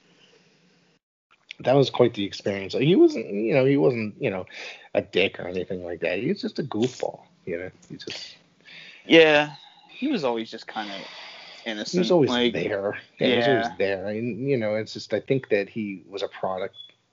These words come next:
Speaker 1: he suffered from the product because of the weirdness of the new generation. <laughs>
Speaker 2: Yeah.
Speaker 1: You know what I mean? <laughs> He tried
Speaker 2: Yeah.
Speaker 1: to, uh, you know, he had to, he had to try to sell a lot of garbage, and,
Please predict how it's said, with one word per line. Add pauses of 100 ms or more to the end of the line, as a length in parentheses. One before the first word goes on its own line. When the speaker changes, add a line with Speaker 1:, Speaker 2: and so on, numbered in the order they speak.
(120)
Speaker 1:
he
suffered
from
the
product
because
of (100)
the (920)
weirdness
of
the (180)
new
generation.
<laughs> (520)
Speaker 2:
Yeah.
Speaker 1:
You (120)
know
what
I
mean?
<laughs>
He
tried
Speaker 2:
Yeah.
Speaker 1:
to,
uh, (1700)
you
know,
he
had
to,
he
had
to
try
to
sell
a
lot
of
garbage,
and,